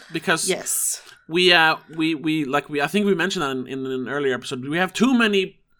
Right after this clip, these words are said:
Speaker 1: uh, too many movies we wanna talk about here in October. Um,
Speaker 2: Yeah.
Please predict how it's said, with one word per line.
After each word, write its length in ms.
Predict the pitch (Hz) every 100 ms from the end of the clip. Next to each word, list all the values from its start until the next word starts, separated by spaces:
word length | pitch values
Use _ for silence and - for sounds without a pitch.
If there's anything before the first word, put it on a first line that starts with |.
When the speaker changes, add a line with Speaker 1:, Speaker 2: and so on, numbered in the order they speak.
| -
Speaker 1:
uh, 340 | 147 147 143 127 -
too 80 | 254
many 160 | 254
movies 300 | 202 214 202 165
we 40 |
wanna 120 | 160
talk 220 | 143 190 190
about 180 | 156 151
here 100 | 135
in 80 |
October. 520 | 123 127 190 123 98 - - - _ _ _ -
Um, 400 | 127 127 123 117 117
Speaker 2:
Yeah. 400 | 226 175 143